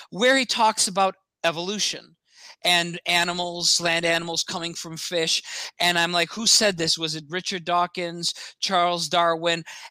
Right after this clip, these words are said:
And, uh, the entire audience gets it wrong. It's Saint Augustine.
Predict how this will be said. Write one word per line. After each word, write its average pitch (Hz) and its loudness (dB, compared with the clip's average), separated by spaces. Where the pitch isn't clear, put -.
And, 196 4
uh, 185 4
the 190 2
entire 240 4
audience 190 4
gets 175 0
it 151 -6
wrong. 170 0
It's 156 -2
Saint 185 2
Augustine. 151 -2